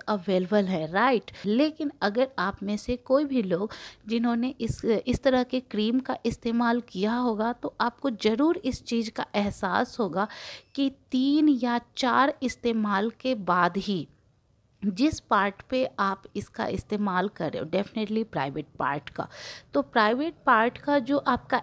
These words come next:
एरिया है, वो बहुत ज़्यादा ब्लैक हो जाता है, ओके? और सिर्फ ब्लैक ही नहीं होता है, बहुत ही डिफरेंट तरीके से ब्लैक और अगली हो जाता है। इसके साथ साथ, आप उसके बाद जब वो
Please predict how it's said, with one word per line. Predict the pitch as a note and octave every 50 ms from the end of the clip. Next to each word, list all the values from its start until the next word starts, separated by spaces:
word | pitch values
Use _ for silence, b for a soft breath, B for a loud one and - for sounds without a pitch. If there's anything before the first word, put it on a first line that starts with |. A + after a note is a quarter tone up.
| - - -
एरिया | G3+ G3 F#3+ F#3 G3+ C4+ D4+ D4+
है, | C#4 A3 A#3 A#3+ C4+ C#4 B B B B B B -
वो | - C4 E4 F4 - - - - -
बहुत | G#3 G3+ C#4+ C4+ - E4+ F4+ E4
ज़्यादा | B3+ C4 B3+ B3+ A#3 C4+ C4+
ब्लैक | B3 F#3 E3+ - - F#3+ G#3 G#3+ A#3 C4 C4+
हो | C4 - - G#3+ F3+
जाता | D3+ D#3+ C3+ C3 C3+ - E3 E3
है, | F3 F3+
ओके? | - - A#3+ - - F4 D#4+ - B B B B B B -
और | C#4 D#4 D#4+ D#4
सिर्फ | D4+ - - F4 F4+ F4 E4+ - C4+
ब्लैक | A3 F3+ E3+ F#3+ F#3 G#3 A3 B3 D4+ D4+ -
ही | - - G4+
नहीं | F#4+ F4+ E4 D4+ C4 C#4+ D#4 D#4
होता | C4+ A#3 G#3+ F#3 - - A3 A#3+
है, | C4 C#4+ D#4 D#4
बहुत | B3+ G#3+ G#3 C4 C#4 - - E4 F4+ F4+ - -
ही | F4+
डिफरेंट | C#4+ G#3+ F#3 A3 A3+ - - D#4 E4 G4+ -
तरीके | - D#4+ C4+ A#3+ B3 A3+ - A#3+ B3+ C#4
से | C#4 - D4+
ब्लैक | C4+ A3+ F3 - F3 E3+ E3+ F3 G#3 A#3 C4 C4 -
और | - - A3+ A#3 C4+ D4+ - - _ -
अगली | G3+ G#3+ F3+ F#3 G#3 A3+ C#4+ D#4+
हो | D4 B3+ G#3+ E3+
जाता | D3+ E3 C#3+ C#3+ - - F3
है। | F3+ B B B B B B B _ _ _ _ _ _ -
इसके | C4+ C4+ - - - F4+ F4+ F4+ F4+
साथ | - - A3+ G3 E3+ D3+
साथ, | D3 - - E3 D#3+ E3+ F#3 A3 G#3+ - C#4 A3+ - - - - - - _ _ _ - G#3+
आप | A#3+ B3+ C4 C4 - - -
उसके | C#4 C4 - - - D4+ D4+
बाद | C#4+ A#3+ C4+ B3+ A3
जब | G#3+ B3 B3+ A3
वो | B3 C4+ C#4